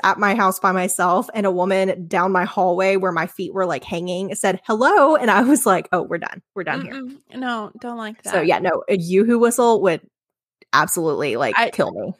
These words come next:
Speaker 2: Like, chills. I don't like that. I don't
Speaker 1: Yes.
Speaker 2: know why that got me so bad, but don't. Mm-mm.
Speaker 1: Yeah, no, that, like, full body chills. Anyway, normally I would have been beyond freaked out, not only because, um, hello, something physically poking both of us and a disembodied voice,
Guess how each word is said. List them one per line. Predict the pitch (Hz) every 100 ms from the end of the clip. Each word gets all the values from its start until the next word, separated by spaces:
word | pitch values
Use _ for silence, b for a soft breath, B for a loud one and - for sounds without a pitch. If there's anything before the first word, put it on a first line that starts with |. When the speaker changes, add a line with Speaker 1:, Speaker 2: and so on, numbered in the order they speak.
| _ -
Speaker 2:
Like, | 226 -
chills. | - - 180 175 185 -
I | 196
don't | 190
like | - 170 175
that. | - -
I | 190
don't | -
Speaker 1:
Yes. | 190
Speaker 2:
know | 190 170
why | 214 190 185 185
that | 202 170 - - _ _ _ _ -
got | 208 175
me | 170
so | 175 185
bad, | 151 - 220
but | 165
don't. | 196 - _
Mm-mm. | 202
Speaker 1:
Yeah, | 196 160
no, | 190 185 180
that, | 113 185
like, | 180 - _ _ _ _ -
full | - 196
body | 165 139
chills. | - -
Anyway, | - 208 95 - B B B B 247
normally | 247 320 392 262 208 208
I | 214
would | 220 262
have | 294
been | 262 220
beyond | 196 180 214
freaked | 247 -
out, | 196 117 -
not | 214 233
only | 226 226 196
because, | 180 208 185 190
um, | 196 180 180
hello, | - 196 214 165
something | 190 220 226 220
physically | - 208 202 190
poking | - 185 185 180
both | 180 196
of | 190
us | 165 170 -
and | 185
a |
disembodied | 175 202 214 214 202 170
voice, | 190 262 175 180 -